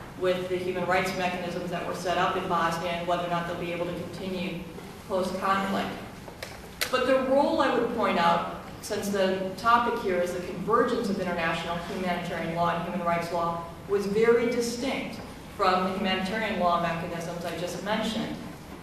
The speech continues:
The human rights mechanisms, enforcement mechanisms, focused on some of the civil law issues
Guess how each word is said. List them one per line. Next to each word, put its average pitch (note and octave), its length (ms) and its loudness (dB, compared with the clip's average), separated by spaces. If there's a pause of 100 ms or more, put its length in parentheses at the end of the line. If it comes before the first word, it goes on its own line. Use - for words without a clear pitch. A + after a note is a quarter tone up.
(200)
The G#3 480 0 (120)
human B3 340 0
rights B3 340 2
mechanisms, G3 640 -2
enforcement F#3 560 -2
mechanisms, F3 680 -4
focused B3 580 2
on F3 520 2 (440)
some A3+ 220 -2
of A3 80 2
the G3+ 100 2
civil C#4 480 2
law F3+ 340 2
issues - 500 -4